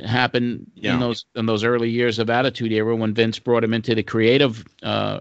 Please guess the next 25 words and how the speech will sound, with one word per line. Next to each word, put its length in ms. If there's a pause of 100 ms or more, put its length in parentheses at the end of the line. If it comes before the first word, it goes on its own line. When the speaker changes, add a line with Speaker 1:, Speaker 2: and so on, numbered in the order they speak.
(120)
Speaker 1:
room, 460
and, 200 (440)
and 280
he 320
became 460
Vince's 340
right-hand 420
man 200
on 120
the 80
writing. 420 (580)
Speaker 2:
Yeah. 360
Speaker 1:
Uh, 40 (300)
but 140
he, 100
he, 340
he, 440
he's 220
accomplished 460
a 40
lot 180
of 80
great 280
things, 460
but 280